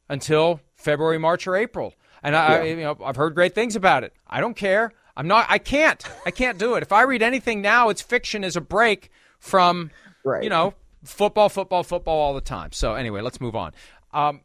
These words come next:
Speaker 2: Okay.
Speaker 1: no break from the Washington-Dallas rivalry this week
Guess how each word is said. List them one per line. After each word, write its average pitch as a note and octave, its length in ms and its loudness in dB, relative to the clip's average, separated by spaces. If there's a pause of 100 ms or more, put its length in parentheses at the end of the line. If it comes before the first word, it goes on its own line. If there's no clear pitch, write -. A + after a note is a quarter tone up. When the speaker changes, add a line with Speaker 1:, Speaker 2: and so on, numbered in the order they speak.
Speaker 2:
Okay. A2 160 -10
Speaker 1:
no G3+ 160 6
break G3 300 2
from D#3 160 -12
the D3 80 -4
Washington-Dallas C#3+ 920 0
rivalry C3+ 560 0 (260)
this A#2+ 260 -8
week G#2+ 340 -8